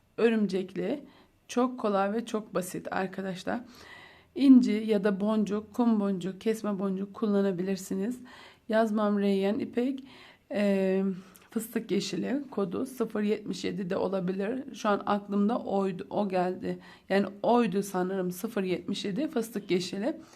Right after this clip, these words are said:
İpim de şöyle dokuz numara. Aynı birebir uyumlu. E, ekrandaki renk tonu farklı olabilir. Hemen yapılışına başlayalım.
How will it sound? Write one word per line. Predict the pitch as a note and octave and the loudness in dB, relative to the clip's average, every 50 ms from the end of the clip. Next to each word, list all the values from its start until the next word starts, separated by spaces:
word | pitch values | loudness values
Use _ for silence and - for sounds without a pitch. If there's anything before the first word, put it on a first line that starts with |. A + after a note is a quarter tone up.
| - - - - - - - - - - - - - _ - | -20 -20 -20 -20 -20 -20 -20 -20 -20 -20 -20 -20 -20 _ -6
İpim | - C#4 - - D4 C4 A#3+ G#3 | -6 -4 0 4 8 8 8 8
de | G3 G3+ C4+ E4 - - - - _ _ _ _ _ _ _ _ _ _ _ - _ _ - - - - _ _ _ - | 6 4 2 0 -2 -6 -16 -20 _ _ _ _ _ _ _ _ _ _ _ -20 _ _ -20 -20 -20 -20 _ _ _ -18
şöyle | - - B3+ A#3+ A#3 A3 C4 G#3+ | -8 -2 0 0 2 2 0 0
dokuz | A#3 A#3 A3+ - A#3+ G#3 | 0 -2 0 -2 -2 0
numara. | A3 G#3+ G#3 G3+ G3+ G3+ G#3 A3+ D4+ - - - _ _ _ - - _ _ _ _ _ _ _ _ _ _ _ - - | 0 0 0 0 0 -2 -2 -4 -6 -8 -12 -20 _ _ _ -20 -20 _ _ _ _ _ _ _ _ _ _ _ -14 -4
Aynı | - A3+ A#3+ A#3 A3 G#3+ A#3 A3 | -2 0 2 2 2 2 0 2
birebir | A3 B3 A#3+ A#3 - - A#3 - - | 2 4 4 4 2 0 -2 -4 -2
uyumlu. | - A3 A3 G#3+ G3+ G3 G3+ G3+ G#3 C#4 E4 E4 - - - _ _ _ _ - - | -4 -4 -2 0 0 2 2 2 0 0 -2 -4 -6 -16 -20 _ _ _ _ -14 -6
E, | - F#3 | -2 -2
ekrandaki | G3+ - - A#3 B3 B3 A#3+ G#3+ G#3 G3+ G3+ F#3+ G3+ G3+ - A3 G#3 F#3+ F3+ - - F#3 | -2 0 2 0 0 2 4 4 4 4 4 2 0 -2 -2 -2 -2 0 -2 -2 -2 0
renk | A3 A3+ A#3 A3+ A3+ | 2 2 2 0 0
tonu | - G#3 G3+ A3 G#3 | -2 -2 -2 -2 -2
farklı | - A3 G#3 G#3 - - G3+ | 0 2 2 2 2 0 -2
olabilir. | G#3 G#3 G#3 G3+ F3 G3 G3+ G#3 G3+ E4 - - - - - - - - - _ | 0 2 0 0 0 0 0 0 0 -2 -2 -6 -16 -20 -20 -20 -20 -20 -18 _
Hemen | - D4+ D#4+ C#4 B3+ A#3+ A3 A#3+ B3+ | 0 6 10 10 10 10 8 4 4
yapılışına | B3 A#3+ B3 A#3 A3 G#3+ G#3+ - A3+ A3 A3+ A#3 | 4 2 2 0 0 0 0 -2 -2 0 0 2
başlayalım. | G#3 G3+ G#3 G#3 - - G3+ G3 F3+ F3+ F#3 B3+ C#4 C#4 - | 2 0 0 -2 -4 -4 -2 0 0 2 2 2 2 0 -2